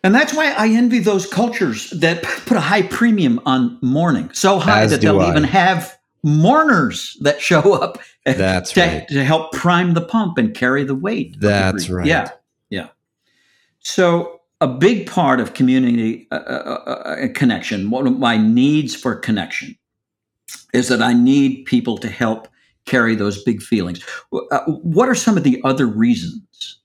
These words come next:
Speaker 1: that I need other people in order to live a full and complete life?
Speaker 2: Uh, y-, you need other people to name you accurately in your stories. We all do. In other words,
Speaker 1: Oh, yeah.
Speaker 2: y-,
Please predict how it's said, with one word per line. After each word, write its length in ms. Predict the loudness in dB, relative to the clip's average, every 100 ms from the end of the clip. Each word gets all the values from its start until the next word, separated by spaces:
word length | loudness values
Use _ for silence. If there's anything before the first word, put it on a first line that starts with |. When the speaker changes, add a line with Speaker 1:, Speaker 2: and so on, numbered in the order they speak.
| _ _ _ -4
Speaker 1:
that 200 | -2 0
I 180 | 0 2
need 380 | 2 2 2 -2
other 240 | -2 -2 -4
people 560 | -4 -4 -4 -12 _ -4
in 160 | -2
order 300 | -2 -2 -2
to 120 | -4 -6
live 340 | -4 -4 -6 -10
a 80 | -10
full 340 | -6 -4 -2
and 120 | -4
complete 420 | -6 -8 -8 -10
life? 340 | -12 -20 -20 _ _ _ _ _ _ _ _ _ _ 0
Speaker 2:
Uh, 180 | 0 0
y-, 340 | -4 -6 -6
you 280 | -2 2 2
need 260 | 2 2 2
other 260 | 2 0
people 600 | 0 -2 -2 2 2 0 -6
to 380 | -4 0 0
name 640 | 0 0 0 0 0 0 0
you 420 | 0 0 0 -2
accurately 840 | -4 -4 -6 -4 -2 -2 -2 -2 -2
in 300 | -2 -4 -2
your 160 | -4
stories. 800 | -6 -4 -4 -4 -6 -10 -12 -12 -6
We 160 | -2 -2
all 280 | 0 0 -2
do. 340 | -4 -6 -10 -8
In 120 | -2
other 240 | 0 2 2
words, 240 | 2 0
Speaker 1:
Oh, 840 | 0 0 0 0 0 -2 -4 -10 -10
yeah. 220 | -4 -2
Speaker 2:
y-, 120 | -2